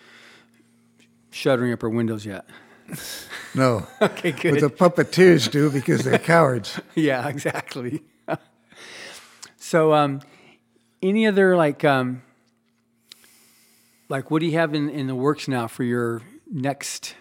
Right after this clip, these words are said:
Speaker 1: writings?
Speaker 2: Uh, Steve Barnes and I are writing a non-science fiction story.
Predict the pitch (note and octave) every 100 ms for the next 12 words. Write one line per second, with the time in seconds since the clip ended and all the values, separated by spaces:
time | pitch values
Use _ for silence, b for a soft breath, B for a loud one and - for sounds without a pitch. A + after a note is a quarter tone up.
0 | b _ - B2 A#2+ A#2+ G#2+ G#2 - -
1 | b b b b b b b B2+ C#3+ C#3+
2 | D#3 G#3+ A#3+ F4 G4 - - - G3 D#3+
3 | B2+ F3 F3 C3+ C#3 C3+ C3+ C3 B2+ C3
4 | C#3+ C#3+ B2+ B2 A#2+ F3+ - b b b
5 | b b _ _ _ - G#3+ D3 D#3+ D#3
6 | C#3+ C3 D3 C#3 C3 A#2+ D3 C3 B2+ A#2
7 | - B2+ C#3+ E3+